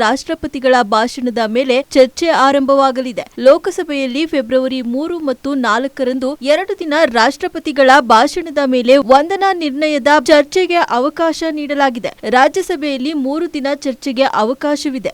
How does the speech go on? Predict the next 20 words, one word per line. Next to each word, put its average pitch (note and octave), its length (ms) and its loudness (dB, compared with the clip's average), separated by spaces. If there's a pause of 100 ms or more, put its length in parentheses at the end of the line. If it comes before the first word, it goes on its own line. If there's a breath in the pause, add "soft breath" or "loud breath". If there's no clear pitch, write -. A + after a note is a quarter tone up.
ಫೆಬ್ರವರಿ D#4+ 520 -2 (200)
ಆರರಂದು C4 440 0 (120)
ಪ್ರಧಾನಮಂತ್ರಿ D#4+ 720 2 (160)
ನರೇಂದ್ರ D#4 380 0 (100)
ಮೋದಿ C4 240 2 (160)
ಈ - 20 -2 (160)
ಚರ್ಚೆಗೆ C4 440 0 (160)
ಉತ್ತರಿಸಲಿದ್ದಾರೆ. C#4 880 -2 (120)
ಬಜೆಟ್ C4+ 380 -2 (100)
ಅಧಿವೇಶನದ C#4 640 -4 (260)
ಮೊದಲ D4 340 0 (100)
ಭಾಗ A#3+ 200 2 (380)
ಒಂಬತ್ತು F4 460 0
ದಿನಗಳ C#4 300 0 (200)
ಕಾಲ, C4 200 4 (260)
ಅಂದರೆ C4 280 4 (180)
ಜನವರಿ B3+ 400 0 (120)
ಮೂವತ್ತೊಂದರಿಂದ B3+ 760 -2 (240)
ಫೆಬ್ರವರಿ D#4 540 0 (120)
ಹದಿಮೂರರವರೆಗೆ C#4+ 920 0